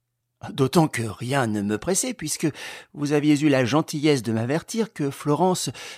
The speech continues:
ne me rejoindrait pas dans l'autre monde avant quatre heures. J'examinai donc mon refuge, et comme j'en avais eu l'intuition,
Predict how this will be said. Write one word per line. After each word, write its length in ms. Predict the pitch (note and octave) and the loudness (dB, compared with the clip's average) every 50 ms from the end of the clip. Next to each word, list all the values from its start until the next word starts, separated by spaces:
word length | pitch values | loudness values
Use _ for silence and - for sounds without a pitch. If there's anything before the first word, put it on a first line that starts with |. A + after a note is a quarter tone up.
| - | -10
ne 160 | - A2+ A2+ A#2 | -6 -4 -2 0
me 140 | A#2 A#2 | 0 0
rejoindrait 500 | A2+ A2 B2 A#2 A#2+ B2+ B2 A2+ A#2 A#2+ | 0 0 -2 0 0 0 0 0 0 -2
pas 200 | A#2 - C3+ B2+ | -2 0 0 -2
dans 160 | A#2+ A2 G#2 G#2+ | 0 -2 -2 0
l'autre 380 | A2+ B2 C3 B2 - - A#2+ | 2 2 2 2 0 -2 0
monde 320 | G#2+ A2+ A#2+ B2+ C#3 C#3 A#2+ | 2 2 4 2 2 0 -2
avant 320 | G#2+ G#2 F#2+ G#2 F#2+ F2+ | -4 -6 -6 -8 -10 -10
quatre 360 | F2+ - F#2 E2 - - - | -10 -12 -14 -14 -14 -14 -16
heures. 360 | D2+ B1+ A1+ - - - _ _ _ _ _ _ _ _ _ _ _ _ _ _ _ _ _ _ _ _ _ _ _ _ _ - - | -16 -16 -18 -20 -20 -20 _ _ _ _ _ _ _ _ _ _ _ _ _ _ _ _ _ _ _ _ _ _ _ _ _ -20 -12
J'examinai 580 | - G#2+ A#2+ E3+ F3 G#3 G#3+ A3 A3+ A3+ A#3+ A3+ | -8 -4 -2 0 2 2 4 4 4 4 2 2
donc 280 | F#3 A3+ A3 - - | 0 -2 -4 -2 -2
mon 180 | F#3+ G3 F#3 D3 | 0 2 2 2
refuge, 580 | B2+ A2+ - - G#2+ F#2 - C2+ - - - _ _ _ _ _ _ _ _ _ _ _ - | 0 -2 -6 -8 -12 -12 -12 -12 -14 -16 -16 _ _ _ _ _ _ _ _ _ _ _ -6
et 260 | - C#3+ C#3+ B2 B2+ | -4 -2 -2 -2 -4
comme 320 | - - G#3+ A3+ A3 G3 D#3 | -2 -2 -2 0 2 2 2
j'en 200 | B2 B2 A2+ G2+ | 2 2 0 0
avais 300 | G2 G2 G2 B2+ B2 G#2+ | -2 -2 -2 -4 -4 -2
eu 160 | G#2+ A#2 A#2 | -2 -2 0
l'intuition, 720 | A#2+ D3+ C3 A2 - - A#2+ B2 - - - A#3+ A#3+ A#3+ | 0 0 0 -2 -4 -6 -6 -4 -4 -4 -4 -4 -4 -6